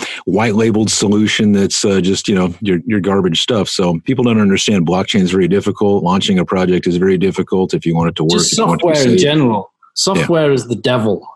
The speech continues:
Speaker 2: It's just, uh, it's just
Speaker 1: <laughs>
Speaker 2: awful. You know, it's just so slow. Um, you know, there's just so many people involved. There's so many moving parts. Um, ugh,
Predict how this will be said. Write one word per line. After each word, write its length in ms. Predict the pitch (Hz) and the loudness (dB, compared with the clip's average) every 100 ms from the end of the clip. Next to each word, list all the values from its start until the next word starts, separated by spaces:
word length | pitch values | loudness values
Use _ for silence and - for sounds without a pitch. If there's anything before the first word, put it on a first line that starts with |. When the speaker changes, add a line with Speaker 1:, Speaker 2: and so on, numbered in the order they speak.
| - | -6
Speaker 2:
It's 280 | 131 - - | -4 -2 -2
just, 300 | - 143 - - | -2 -2 -2 0
uh, 300 | 131 117 120 | 2 2 0
it's 200 | 143 101 | 0 -2
just 160 | 143 131 | -2 0
Speaker 1:
<laughs> 60 | |
Speaker 2:
awful. 380 | 123 139 - - - | 0 0 -2 -10 -8
You 140 | 104 120 | -2 2
know, 180 | 139 131 | 2 2
it's 300 | 135 123 - | 2 0 0
just 420 | 170 - - - | 0 0 -2 0
so 260 | 160 175 | 0 2
slow. 640 | 143 - 139 131 127 123 123 _ _ _ | 2 0 0 2 2 0 -4 _ _ _
Um, 580 | 127 127 127 127 123 123 | -2 0 2 4 2 0
you 220 | - 131 139 | -4 -2 0
know, 300 | 139 135 135 | 2 0 0
there's 240 | 139 123 | 0 0
just 240 | - - | -2 -2
so 160 | - 170 | 0 2
many 240 | 175 156 | 2 0
people 340 | - 165 165 156 | 0 -2 0 2
involved. 640 | 135 123 135 131 127 117 | 2 2 2 2 0 -2
There's 140 | 120 - | -4 -2
so 200 | 165 160 | 0 2
many 240 | 160 147 | 2 2
moving 460 | 143 143 135 127 117 | 2 2 2 2 2
parts. 720 | 131 131 127 107 - - - _ _ _ _ _ | 0 0 0 -2 -4 -6 -8 _ _ _ _ _
Um, 600 | 120 127 123 123 120 113 - - - - | -2 0 4 4 2 0 -10 -20 -16 -4
ugh, 280 | 147 113 | -2 -2